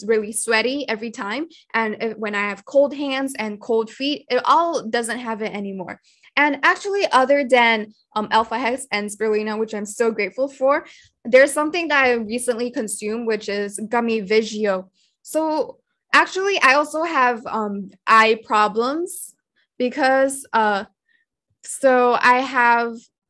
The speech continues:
three different problems like myopia, farsightedness, and even the glare I get from light. It all came at the same time because my exposure to digital, um,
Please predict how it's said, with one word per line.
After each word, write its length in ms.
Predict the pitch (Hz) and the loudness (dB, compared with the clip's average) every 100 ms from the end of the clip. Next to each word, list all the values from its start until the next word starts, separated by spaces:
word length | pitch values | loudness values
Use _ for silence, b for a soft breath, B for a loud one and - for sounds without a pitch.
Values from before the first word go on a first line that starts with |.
| _ _ _ - | _ _ _ -6
three 260 | 330 392 359 | 0 2 4
different 360 | 233 269 262 | 4 2 0
problems 540 | - 247 247 226 196 196 | 0 2 2 -2 -6 -2
like 220 | 202 190 | -2 -2
myopia, 1000 | 208 208 196 240 277 277 269 254 254 262 | -6 -6 2 4 4 4 6 8 6 4
farsightedness, 920 | 226 220 226 - 254 262 233 247 247 247 | 0 -6 -4 0 2 2 2 0 0 -2
and 160 | 233 233 | -4 -2
even 300 | 294 349 294 | -2 -2 -2
the 80 | |
glare 560 | 254 202 240 240 247 226 | -4 -6 0 2 4 2
I 100 | 202 | -2
get 300 | 196 208 - | -4 -8 -8
from 240 | 208 196 | -10 -8
light. 360 | 185 202 247 254 b b _ _ | -4 -2 -2 -2 b b _ _
It 160 | 262 269 | 4 4
all 160 | 320 - | 4 2
came 280 | - 349 302 | 0 -4 -2
at 140 | 269 | -2
the 60 | 294 | -4
same 300 | 277 269 269 | -6 -6 -6
time 360 | 294 262 226 | -4 -4 -4
because 380 | 226 247 285 269 - B | -4 -2 -2 -2 -6 B
my 160 | 262 262 | 0 0
exposure 720 | 339 - - 330 359 320 359 | 0 -8 -6 -2 0 -2 -4
to 220 | 349 311 | -6 -8
digital, 800 | 233 254 254 269 269 262 269 269 _ - | -2 0 2 0 0 2 0 -4 _ -4
um, 240 | 214 202 | -4 -4